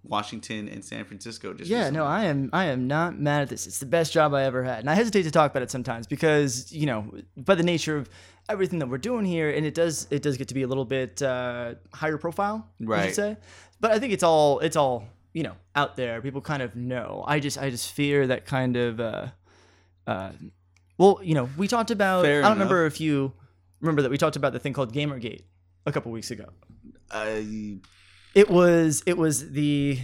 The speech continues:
Speaker 2: like, the trolls, like, the, uh, the kind of red pill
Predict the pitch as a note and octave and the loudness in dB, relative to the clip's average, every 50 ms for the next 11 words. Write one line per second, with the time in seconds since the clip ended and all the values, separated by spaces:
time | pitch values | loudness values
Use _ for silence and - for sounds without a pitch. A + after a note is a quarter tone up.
0 | B2 - - _ - C#3 C3+ B2+ B2 A2 - - E3+ F#3+ - _ - B2 B2 C3+ | -8 -14 -20 _ 0 2 2 2 2 -2 -6 -14 -16 -16 -20 _ -12 -6 -2 -2
1 | B2+ B2 B2 B2 - - - - - - _ - - - - _ _ _ _ _ | -2 -2 -2 -6 -8 -10 -18 -20 -20 -20 _ -20 -20 -20 -20 _ _ _ _ _
2 | _ _ - - - F#3 F#3+ F#3+ D#3 C#3 C#3 C#3+ C3+ C#3+ D3 C3+ - - D3 D3 | _ _ -8 -2 0 2 6 6 6 6 4 2 2 2 2 0 2 0 0 0
3 | C#3+ C3 C3 B2+ B2 B2 A#2 A#2+ A#2+ A#2 B2 C3 - D#3+ E3 D#3+ D3 C3 A2+ - | 2 4 4 4 4 2 0 -2 -4 -4 -6 -6 -4 -2 -2 -2 -2 -4 -6 -10
4 | - - A#2+ C3+ C#3 C3+ A#2 - C#3+ C#3 C#3 C3+ C3 B2+ | -12 -6 -2 -2 -2 -2 0 0 0 2 2 2 0 -2